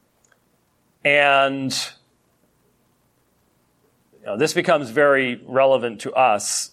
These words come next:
in looking at church history as Reformed Baptists, because we have, uh, a lot of, uh, close relationships with our Presbyterian brothers, uh,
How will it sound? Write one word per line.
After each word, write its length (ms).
in 320
looking 380
at 320
church 280
history 460
as 240
Reformed 380
Baptists, 640
because 360
we 120
have, 640
uh, 300
a 80
lot 360
of, 300
uh, 180
close 640
relationships 1000
with 140
our 120
Presbyterian 680
brothers, 520
uh, 320